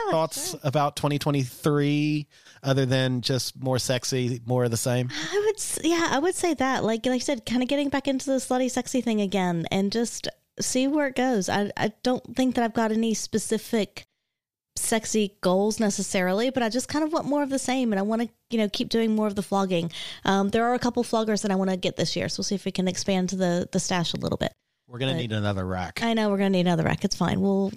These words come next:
Speaker 2: we'll work it out. The room needs some work anyway, so we'll, we're gonna, I bet we're
Speaker 1: Where the hell are we gonna put it?
Speaker 2: I don't know. We're gonna figure something out. Um,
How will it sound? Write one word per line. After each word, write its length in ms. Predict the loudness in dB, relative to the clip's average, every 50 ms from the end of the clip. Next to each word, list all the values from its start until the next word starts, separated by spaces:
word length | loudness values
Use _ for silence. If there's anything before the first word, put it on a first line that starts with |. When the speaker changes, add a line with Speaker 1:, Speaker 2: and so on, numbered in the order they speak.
| -6 -6
Speaker 2:
we'll 140 | -6 -4 -2
work 240 | -2 -2 0 0 0
it 60 | 0
out. 260 | 2 0 -2 -2 -2
The 80 | 0 2
room 160 | 2 2 2
needs 180 | 2 0 -2
some 140 | -2 0 0
work 160 | 0 0 0
anyway, 340 | 0 -2 -2 -2 -2 -4 -4 -6
so 240 | -6 -8 -6 -6 -8 -8 -8
we'll, 320 | -6 -6 -4 -6 -8 -10 -14 _ -8
we're 200 | -4 -2 0 0
gonna, 120 | 0 -2 -2
I 80 | 0 0
bet 260 | 2 2 0 0 0 -2
we're 140 | 0 0 0
Speaker 1:
Where 40 |
the 100 | 0 0 -2
hell 220 | 0 2 2 2 4
are 40 |
we 100 | 2 2
gonna 140 | 2 2 2
put 160 | 2 2 0
it? 140 | 0 0 -4 _ _ -2
Speaker 2:
I 140 | 0 2
don't 80 | 2 2
know. 140 | 2 0 -2 -2 0
We're 140 | 0 2 2
gonna 260 | 4 2 2 0 0
figure 280 | -2 0 0 2 2 0
something 260 | 0 -2 -2 -2 -2
out. 140 | -4 -4 -6 _ _ _ _ _ _ 0
Um, 520 | 2 4 4 4 4 4 2 2 0 -2